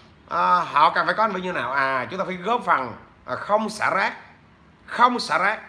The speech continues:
Và như thế nào nữa? Và như thế nào nữa các bạn? À, họ góp phần, họ thấy ai đó xả rác, họ thấy cái đống rác đó thì họ như thế nào ạ? Họ có trách nhiệm, họ như thế nào ạ? Họ làm cho nó sạch đi. À, mỗi người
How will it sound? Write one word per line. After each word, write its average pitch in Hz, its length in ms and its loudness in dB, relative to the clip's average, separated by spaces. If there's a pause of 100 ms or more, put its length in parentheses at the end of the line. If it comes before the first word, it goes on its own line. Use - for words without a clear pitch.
(640)
Và 156 460 4
như 220 260 0
thế 220 140 -4
nào 165 200 0
nữa? 135 260 -2 (520)
Và 170 240 2
như 202 160 -4
thế 214 100 -6
nào 175 160 0
nữa 160 140 -2
các 190 40 -2
bạn? 131 200 -2 (500)
À, 147 300 0 (260)
họ 135 140 -2
góp 233 340 0
phần, 156 260 4 (120)
họ 123 240 0
thấy 226 160 -2
ai 202 380 2
đó 220 220 2
xả 165 220 -6
rác, 202 320 -2
họ 139 220 -4
thấy 208 160 -2
cái 226 140 -6
đống 208 120 0
rác 202 300 0
đó 214 260 2
thì 160 120 -6
họ 113 120 0
như 151 140 -6
thế 180 80 -4
nào 139 160 2
ạ? 110 100 -4 (180)
Họ 120 220 0
có 180 140 -2
trách 190 140 -8
nhiệm, 143 200 -6
họ 120 100 -6
như 147 120 -6
thế 160 60 -4
nào 139 180 0
ạ? 107 80 -6 (400)
Họ 117 100 -8
làm 143 360 0
cho 156 80 -2
nó 180 100 -6
sạch 156 260 -8
đi. 175 100 -8 (640)
À, 151 100 -6
mỗi 156 380 0
người 165 400 0